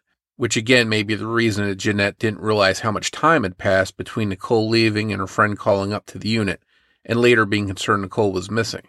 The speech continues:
It was one of the children she was caring for that actually told Jeanette that Nicole wasn't at the pool or the playground around three P M.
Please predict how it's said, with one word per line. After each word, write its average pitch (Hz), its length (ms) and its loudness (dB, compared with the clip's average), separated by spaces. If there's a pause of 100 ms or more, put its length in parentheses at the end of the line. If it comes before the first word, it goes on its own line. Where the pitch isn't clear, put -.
(420)
It 135 120 2
was 131 180 2
one 151 200 4
of 170 60 0
the 135 80 2
children 143 420 2
she 113 160 -4
was 110 140 -2
caring 127 360 2
for 107 160 -4
that 101 120 2
actually 104 300 2
told 139 320 0
Jeanette 98 320 0
that 95 100 -10
Nicole 104 380 -2
wasn't 98 300 0
at 92 100 -4
the - 60 -16
pool 98 400 -6
or 98 120 0
the 98 80 -4
playground 95 540 2
around 95 220 0
three 101 220 -2
P 107 180 -2
M. 90 240 -6